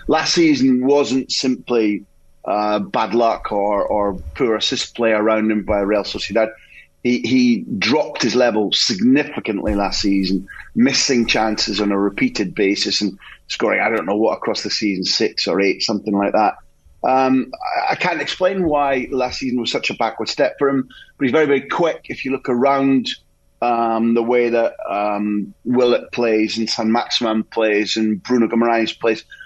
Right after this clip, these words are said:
uh, Newcastle play at pace. I don't think they want to be a counter-attack team every single week, but often they will be.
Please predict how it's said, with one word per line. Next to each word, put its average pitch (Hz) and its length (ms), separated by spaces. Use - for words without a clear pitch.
uh, 113 60
Newcastle 143 420
play 131 220
at - 120
pace. 120 260
I - 20
don't 113 140
think 113 160
they 113 80
want 110 160
to 101 40
be 101 60
a 101 60
counter-attack 120 580
team 113 160
every 107 200
single 110 300
week, 143 200
but 117 100
often 110 280
they 101 100
will 143 280
be. 139 280